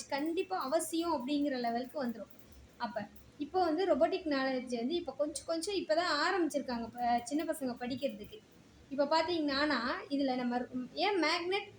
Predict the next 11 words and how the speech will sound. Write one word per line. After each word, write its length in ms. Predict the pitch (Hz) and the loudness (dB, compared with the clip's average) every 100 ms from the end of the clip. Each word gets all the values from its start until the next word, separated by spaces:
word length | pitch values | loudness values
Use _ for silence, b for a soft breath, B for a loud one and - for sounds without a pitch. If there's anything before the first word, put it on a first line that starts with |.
| - 254 | -14 -2
ரோபோட்டுங்கிறது 640 | 285 339 339 339 294 262 | 2 2 2 0 0 0
நான் 380 | 247 262 254 247 285 | 0 -2 -2 -4 -4
சூஸ் 220 | 330 - | -8 -2
பண்ணியிருக்கேன்னா, 640 | 294 269 269 233 214 294 | 0 0 -2 -4 -4 -4
இது 220 | 285 262 311 | -4 -4 -2
வந்து 100 | 381 | -2
ரைமிங்கா 640 | 285 285 339 339 339 320 | 2 2 4 4 4 2
இருக்குங்கிறதுக்காக 680 | 294 262 285 269 - 254 262 | 0 0 0 0 -2 0 2
தான் 220 | 339 311 | 2 2
நான் 40 | |
மேக்ஸிமம் 460 | 269 277 - 277 | 0 -2 -2 -4